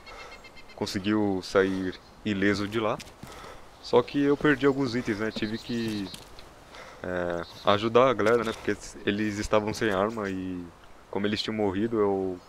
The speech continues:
repassei meus itens pra eles. E agora eu só tenho, deixa eu ver, tenho quinze balas de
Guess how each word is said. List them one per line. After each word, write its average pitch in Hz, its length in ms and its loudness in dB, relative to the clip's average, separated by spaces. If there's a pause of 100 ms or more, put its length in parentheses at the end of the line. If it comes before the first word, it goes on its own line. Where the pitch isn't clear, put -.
(460)
repassei 110 460 6
meus 101 200 0
itens 98 460 -8 (200)
pra 92 160 6
eles. 98 340 -2 (960)
E 101 40 2
agora 104 300 6
eu 117 320 2 (220)
só - 180 4
tenho, 113 580 -4 (720)
deixa - 180 -8
eu 87 40 -4
ver, 90 320 -8 (1000)
tenho 113 220 0 (140)
quinze 117 500 -2 (280)
balas 101 320 6
de 92 300 -6